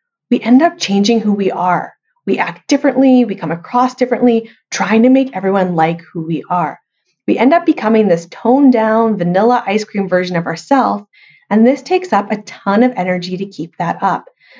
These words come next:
to always be thinking about how other people might judge us,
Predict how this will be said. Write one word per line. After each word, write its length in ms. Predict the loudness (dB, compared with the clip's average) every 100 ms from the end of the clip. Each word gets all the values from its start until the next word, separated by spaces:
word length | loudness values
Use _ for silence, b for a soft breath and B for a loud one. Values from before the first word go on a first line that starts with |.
| b _
to 100 | -2
always 380 | 2 2 2 0
be 100 | -2
thinking 500 | -4 2 4 4 2
about 180 | 2 0
how 100 | -2
other 220 | 0 -2
people 240 | -2 -2
might 220 | -2 -6
judge 300 | -2 0 2
us, 240 | 0 0